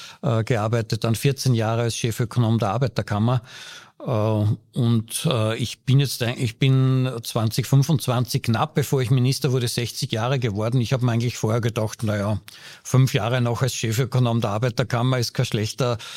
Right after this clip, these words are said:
äh, Job. Ich kann noch ein bisschen junge Leute entwickeln und denen ermöglichen, dass sie mir dann nachfolgen, sozusagen, wenn ich in Pension gehe. Also ich hab sowas überhaupt nicht geplant, äh, gehabt. Und der, der verantwortlich ist dafür, dass ich das geworden bin, das ist der Vizekanzler Babler, der mich gefragt hat, ob ich's mache.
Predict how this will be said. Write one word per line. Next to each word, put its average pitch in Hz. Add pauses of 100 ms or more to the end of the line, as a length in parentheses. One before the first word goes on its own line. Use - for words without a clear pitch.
(180)
äh, 113
Job. 151
Ich 135
kann 127
noch 127
ein 117
bisschen 131
junge 127
Leute 139
entwickeln 135
und 120
denen 127
ermöglichen, 135
dass 120
sie 135
mir 127
dann 127
nachfolgen, 127
sozusagen, 139
wenn 123
ich 127
in 123
Pension 117
gehe. 104
Also 113
ich 127
hab 139
sowas 135 (360)
überhaupt 127
nicht 139
geplant, 113
äh, 131
gehabt. 135 (540)
Und -
der, 143 (220)
der 131
verantwortlich 143
ist -
dafür, 139
dass 135
ich 135
das -
geworden 131
bin, 143
das 139
ist 135
der 123
Vizekanzler 123
Babler, 120
der 120
mich 123
gefragt 117
hat, 120
ob 113
ich's -
mache. 120